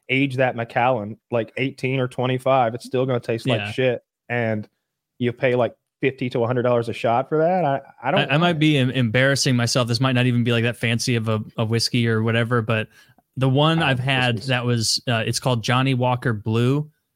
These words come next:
Speaker 2: which is
Speaker 1: Yeah,
Speaker 2: like
Speaker 1: that's fancy
Speaker 2: a, a,
Speaker 1: whiskey.
Speaker 2: yeah. And I had that, and that was the only, like, hard liquor I've ever drank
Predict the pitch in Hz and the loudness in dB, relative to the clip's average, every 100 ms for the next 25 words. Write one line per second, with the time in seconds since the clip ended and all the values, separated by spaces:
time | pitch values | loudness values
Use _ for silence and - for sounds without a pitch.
0 | _ 123 120 123 - 113 107 127 113 113 | _ -4 -2 0 2 0 0 -2 -2 -2
1 | 117 113 104 123 - 151 143 110 104 - | -2 -2 -6 -10 -4 0 0 -2 -8 -16
2 | - 131 131 127 117 - 123 117 143 147 | -4 0 2 2 0 0 0 2 2 2
3 | 127 117 120 - _ 131 127 123 147 175 | 2 2 0 -6 _ 0 2 2 2 2
4 | 160 147 135 156 165 165 151 127 - - | 0 2 2 2 2 2 2 0 -2 -4
5 | 151 147 131 135 131 135 117 123 120 123 | 0 0 2 0 2 0 0 0 0 -2
6 | 110 113 113 139 151 | -2 0 0 0 -4